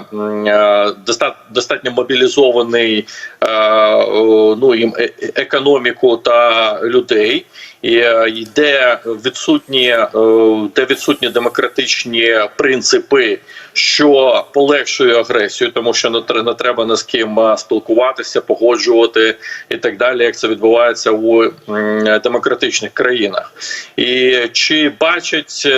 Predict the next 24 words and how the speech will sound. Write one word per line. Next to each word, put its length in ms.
це, 480
наприклад, 460
Сполучені 460
Штати 320
Америки? 420
Я 80
думаю, 240
що 180
бачать. 560
Чи 240
вживають 600
вони 220
достатніх 840
заходів? 840
Ну, 240
подивимось. 760
Ну, 180
на 80
мою 220
думку, 340
що 320
поки 240
що 180
недостатньо. 580